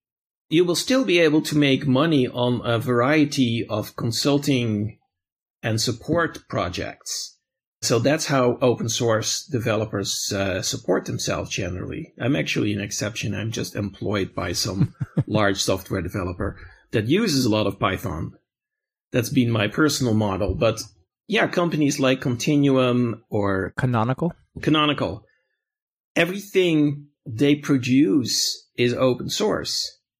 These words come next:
Speaker 1: but they make a lot of money through hand-holding of customers who don't want to sort of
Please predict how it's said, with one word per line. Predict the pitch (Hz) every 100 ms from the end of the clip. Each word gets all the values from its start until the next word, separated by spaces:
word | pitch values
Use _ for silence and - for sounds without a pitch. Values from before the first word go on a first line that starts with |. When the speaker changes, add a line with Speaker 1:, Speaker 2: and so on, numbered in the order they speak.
| _ _ _ _ _
Speaker 1:
but | 135 131
they | 139
make | 143 165 160
a | -
lot | 131 147
of | 139 104
money | 135 190 139 120 139 - _ _ -
through | 143 139 131 127 - -
hand-holding | 180 190 202 170 165 143 131 123 120 110
of | 120 110
customers | - - - 120 107 110
who | - 120 117 104 - _ _ _ -
don't | 131 131 127
want | 117 123 127
to | 120 101 -
sort | - 120 110
of | 101 98